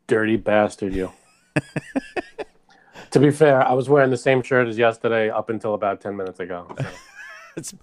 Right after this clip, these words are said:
Speaker 2: but you actually did the effort to change for this podcast. You made that effort.
Speaker 1: I did. I, I made a conscious effort to, to change it up.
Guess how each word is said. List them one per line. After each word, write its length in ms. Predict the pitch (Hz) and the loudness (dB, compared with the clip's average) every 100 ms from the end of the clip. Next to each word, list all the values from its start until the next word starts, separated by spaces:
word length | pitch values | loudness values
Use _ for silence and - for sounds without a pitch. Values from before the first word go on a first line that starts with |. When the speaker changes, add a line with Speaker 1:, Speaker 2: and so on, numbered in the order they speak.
| _ _ | _ _
Speaker 2:
but 140 | - 175 | -2 0
you 160 | 208 | 2
actually 300 | 175 170 175 | 0 0 -2
did 120 | 156 143 | -4 2
the 100 | 139 | 2
effort 260 | 135 143 | 4 0
to 100 | 127 | -4
change 680 | 117 - 147 135 123 113 104 | -6 -2 0 2 2 0 -4
for 480 | 123 - 117 113 107 | -8 -2 2 4 4
this 240 | 101 104 - | 2 -2 -2
podcast. 680 | 98 90 92 80 95 - - | -4 -4 -6 -8 -8 -10 -4
You 100 | 113 | 0
made 280 | 117 117 110 | 2 2 2
that 140 | 101 | 2
effort. 320 | 98 98 - 117 | 2 -2 -4 -4
Speaker 1:
I 60 | |
did. 320 | 110 117 98 - _ _ _ _ - | 2 2 2 -6 _ _ _ _ -8
I, 180 | 101 101 104 | -4 -2 0
I 60 | |
made 120 | 113 104 | 0 -2
a 40 | |
conscious 440 | - 113 107 98 | 0 -2 0 -4
effort 300 | 104 95 101 - | -4 -4 -6 -6
to, 220 | 95 92 | -10 -10
to 260 | - 92 87 _ | -12 -14 -14 _
change 240 | - 95 95 | -4 -4 -2
it 80 | |
up. 120 | 92 | -4